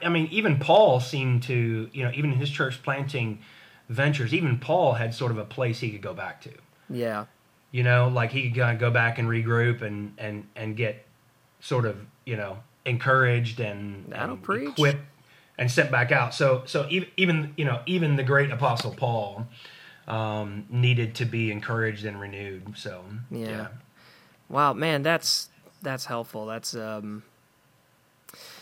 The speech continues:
Speaker 2: yeah, that's just crazy. The, the concept of failure, and I, and I guess it's, um,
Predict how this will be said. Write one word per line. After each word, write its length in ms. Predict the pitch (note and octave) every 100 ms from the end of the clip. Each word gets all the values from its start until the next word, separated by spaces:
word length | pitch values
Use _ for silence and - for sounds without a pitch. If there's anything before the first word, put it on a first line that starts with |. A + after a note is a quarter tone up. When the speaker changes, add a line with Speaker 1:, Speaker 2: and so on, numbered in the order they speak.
| -
Speaker 2:
yeah, 300 | - D#3 D#3+
that's 180 | B2+ B2+
just 180 | C#3 B2+
crazy. 320 | C3 C3+ B2
The, 140 | B2 B2
the 140 | C3+
concept 480 | C3 F3 E3+ D#3 C#3
of 100 | B2
failure, 520 | - B2+ B2 A2+ A2
and 120 | A2
I, 80 | A2
and 240 | A2 B2 A#2+
I 60 |
guess 360 | A2+ B2 A#2+ -
it's, 280 | A#2 - A#2+
um, 480 | A2+ G#2+ G#2 G#2